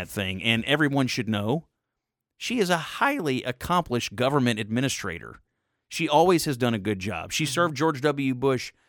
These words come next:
Speaker 1: George H W Bush, Ronald Reagan. She served these, these presidents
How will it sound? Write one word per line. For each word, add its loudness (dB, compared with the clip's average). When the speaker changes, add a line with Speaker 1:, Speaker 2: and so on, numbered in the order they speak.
Speaker 1:
George 4
H 0
W 4
Bush, 0
Ronald 6
Reagan. 6
She -4
served 0
these, -4
these -2
presidents -2